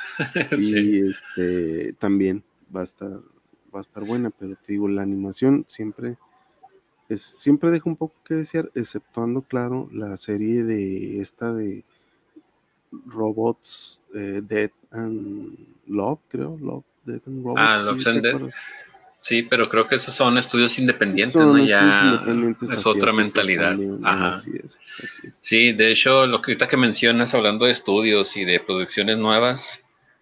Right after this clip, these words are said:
Speaker 1: eh, Crunchyroll, que tiene anime licenciado para poder proyectar acá a América, también se,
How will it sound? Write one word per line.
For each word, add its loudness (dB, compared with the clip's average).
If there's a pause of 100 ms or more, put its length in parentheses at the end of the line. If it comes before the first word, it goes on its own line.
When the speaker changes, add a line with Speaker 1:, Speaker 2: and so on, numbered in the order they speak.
(320)
Speaker 1:
eh, 4
Crunchyroll, 4
que -4
tiene 2
anime 2
licenciado -2
para -2
poder -2
proyectar 2
acá -2
a -2
América, -4 (480)
también 2
se, 4